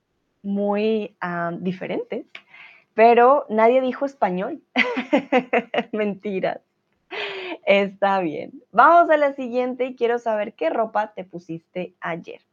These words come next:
¿Usaron jeans? ¿Usaron un pantalón de algún color en particular? ¿Usaron camisa, camiseta,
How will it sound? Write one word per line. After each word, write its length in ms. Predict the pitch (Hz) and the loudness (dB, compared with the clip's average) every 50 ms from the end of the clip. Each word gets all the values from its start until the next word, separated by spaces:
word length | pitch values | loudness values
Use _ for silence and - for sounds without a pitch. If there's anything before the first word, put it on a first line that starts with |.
| _ _ _ _ _ _ _ _ _ _ _ | _ _ _ _ _ _ _ _ _ _ _
¿Usaron 480 | - 180 180 - 185 175 175 165 175 175 | -16 -10 -4 -2 0 0 0 -2 -4 -4
jeans? 500 | 208 269 294 302 294 302 294 285 285 _ - | -2 -2 0 0 0 0 -2 -4 -8 _ -14
¿Usaron 360 | 196 - 196 185 185 185 185 | -8 -6 -4 -4 -4 -4 -6
un 100 | 180 180 | -6 -6
pantalón 480 | 180 180 180 185 180 180 180 180 175 | -8 -6 -4 -4 -2 -2 -2 -2 -4
de 80 | 175 175 | -4 -6
algún 220 | 175 170 175 175 | -6 -6 -8 -8
color 320 | 170 - 170 170 165 165 170 | -6 -4 -4 -2 -2 -4 -4
en 100 | 170 175 | -6 -8
particular? 880 | 165 165 - - 180 - - 226 233 254 262 262 262 262 269 269 262 - | -8 -10 -10 -12 -14 -8 -4 0 2 2 2 2 2 0 -2 -4 -6 -10
¿Usaron 380 | - 220 - 202 202 196 196 190 | -14 -12 -8 -6 -4 -4 -4 -6
camisa, 720 | 190 190 185 185 196 233 233 226 _ - 214 202 202 202 202 | -8 -10 -8 -8 -6 -6 -8 -8 _ -4 -2 -2 -2 -4 -6
camiseta, 960 | - 190 175 170 165 - _ - 233 226 226 220 _ - 202 202 202 196 196 | -8 -8 -8 -8 -10 -8 _ 0 0 0 0 -2 _ -6 -4 -4 -4 -6 -8